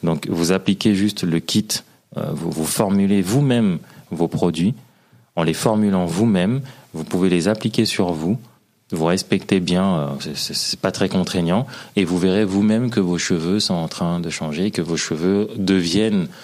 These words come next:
bel et bien, euh, disciplinés, ordonnés, et que vous pouvez les démêler, que vous pouvez faire, euh,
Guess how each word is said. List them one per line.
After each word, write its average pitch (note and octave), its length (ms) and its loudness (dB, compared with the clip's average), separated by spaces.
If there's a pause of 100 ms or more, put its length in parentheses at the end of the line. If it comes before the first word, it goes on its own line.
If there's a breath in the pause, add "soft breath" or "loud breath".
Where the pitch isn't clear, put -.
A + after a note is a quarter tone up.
(220 loud breath)
bel F2 240 0
et E2 80 0
bien, E2+ 260 0
euh, E2 200 0 (300 loud breath)
disciplinés, E2 840 -2 (340 loud breath)
ordonnés, E2+ 640 0 (320 loud breath)
et D#2 60 -8
que E2 120 -4
vous D2+ 140 -4
pouvez F2 260 0
les D#2+ 120 0
démêler, E2+ 540 2
que - 120 -2
vous D#2 60 0
pouvez D#2 260 -4
faire, E2+ 340 -2
euh, D2 140 -2